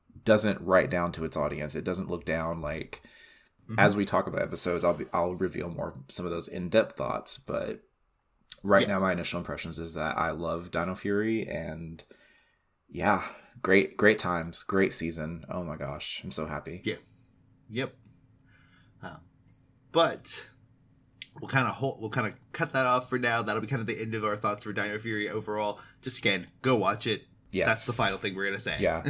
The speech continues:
Speaker 2: <laughs>
Speaker 1: It, it, if you somehow found this podcast and you haven't watched Power Rangers in years, like, you owe it to yourself to watch this season. I think this is definitely,
Speaker 2: Yeah.
Speaker 1: if it's what we get in the future, no matter what the se-, the series, no matter what Power Rangers looks like in the future, if we continue to get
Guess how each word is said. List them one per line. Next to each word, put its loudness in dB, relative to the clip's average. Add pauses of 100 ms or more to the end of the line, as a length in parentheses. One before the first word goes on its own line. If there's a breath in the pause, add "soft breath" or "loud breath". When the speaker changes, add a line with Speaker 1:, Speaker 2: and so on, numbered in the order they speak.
Speaker 2:
<laughs> -10 (360 loud breath)
Speaker 1:
It, 6
it, -2 (120)
if 6
you 4
somehow 6
found 2
this -2
podcast 0
and -8
you -4
haven't -2
watched -4
Power -4
Rangers -6
in -8
years, 0
like, -2 (140)
you 2
owe 4
it -8
to -8
yourself -6
to -10
watch -8
this -8
season. -8
I -2
think -4
this -4
is -6
definitely, -2
Speaker 2:
Yeah. 2 (1500 soft breath)
Speaker 1:
if 8
it's 0
what 8
we 4
get 2
in -2
the -2
future, -6
no 0
matter 2
what 0
the -2
se-, -2
the -4
series, 2
no -2
matter -2
what 0
Power 4
Rangers -2
looks -4
like -2
in -6
the -6
future, -2
if -2
we 2
continue 0
to -4
get 0